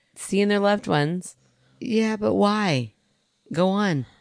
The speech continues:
Speaker 2: Get,
Speaker 1: Maybe
Speaker 2: get,
Speaker 1: they
Speaker 2: get outta here.
Speaker 1: <laughs> miss their loved ones.
Speaker 2: <laughs> No, yeah, maybe, but also,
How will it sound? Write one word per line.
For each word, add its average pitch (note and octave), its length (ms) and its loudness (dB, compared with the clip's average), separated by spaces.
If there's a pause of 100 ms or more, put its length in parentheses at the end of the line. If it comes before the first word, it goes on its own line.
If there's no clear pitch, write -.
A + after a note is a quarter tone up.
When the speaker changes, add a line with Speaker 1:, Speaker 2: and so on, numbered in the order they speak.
(120)
Speaker 2:
Get, - 240 6
Speaker 1:
Maybe C4+ 280 2
Speaker 2:
get, G3+ 320 0
Speaker 1:
they G3+ 400 4
Speaker 2:
get G3+ 140 2
outta E3+ 160 4
here. C#3 200 2
Speaker 1:
<laughs> - 20 2
miss G#3 360 8
their C4 300 6
loved E4 400 4
ones. E3 540 2
Speaker 2:
<laughs> F#3+ 500 -10
No, G3 300 2
yeah, B3 280 2
maybe, D3+ 460 2
but E3 220 2
also, D#3+ 580 2